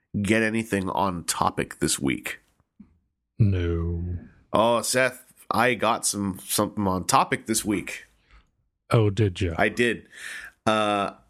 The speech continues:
Speaker 1: I have been enjoying my time at the Capital City Comic Con this past weekend. Uh, and I wanna,
Speaker 2: All right.
Speaker 1: I wanna quickly give them a shout out.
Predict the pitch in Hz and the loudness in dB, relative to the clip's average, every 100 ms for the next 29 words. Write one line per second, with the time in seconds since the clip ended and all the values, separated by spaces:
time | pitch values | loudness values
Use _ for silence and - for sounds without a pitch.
0 | - 120 135 147 143 139 - 139 127 113 | -2 0 2 2 0 0 -4 -2 -2 -2
1 | 95 143 151 139 110 120 107 185 240 220 | -2 0 2 0 0 -2 0 0 0 -2
2 | 208 220 220 123 123 120 120 131 - - | -2 -2 -2 0 2 0 -2 -8 -12 -16
3 | - - 113 113 104 95 123 120 131 139 | -10 0 2 0 -4 -2 -2 2 0 0
4 | 147 139 143 131 147 165 135 113 98 78 | 0 0 0 0 2 0 0 -2 -2 -4
5 | 67 _ _ 98 - 101 95 98 95 95 | -10 _ _ -4 0 0 0 -2 -2 -2
6 | 87 87 - - - _ - 107 104 98 | -4 -8 -20 -20 -20 _ -2 0 0 -2
7 | - 107 139 117 113 90 85 120 113 - | 0 0 0 0 -2 -2 0 2 2 0
8 | 220 202 156 151 117 101 - 127 113 113 | -2 0 0 0 -2 -2 2 2 2 2
9 | 101 - | 0 -4